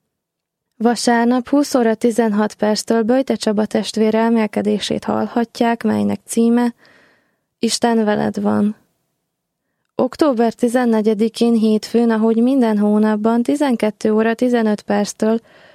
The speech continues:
a Magyar Nyelvű Mária Rádió közösen imádkozzák a rózsafüzért.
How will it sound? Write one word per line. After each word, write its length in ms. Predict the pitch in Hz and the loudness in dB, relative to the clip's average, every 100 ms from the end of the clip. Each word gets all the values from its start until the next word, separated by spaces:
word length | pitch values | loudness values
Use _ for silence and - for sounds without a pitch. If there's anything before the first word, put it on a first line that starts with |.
| _ _ | _ _
a 100 | 226 | 0
Magyar 380 | 226 269 269 233 | 2 2 2 2
Nyelvű 380 | 220 220 214 226 | 2 2 2 2
Mária 440 | 233 247 226 214 | 2 2 2 2
Rádió 520 | 214 214 202 226 233 | 2 0 2 2 0
közösen 500 | 226 262 233 220 214 | 0 -2 -2 -2 0
imádkozzák 920 | 214 220 220 - 220 208 214 220 214 | 2 2 0 -2 -2 0 0 0 -2
a 60 | 220 | -2
rózsafüzért. 920 | 220 208 202 - 214 - - 208 - | -2 0 -4 -6 -6 -4 -4 -6 -10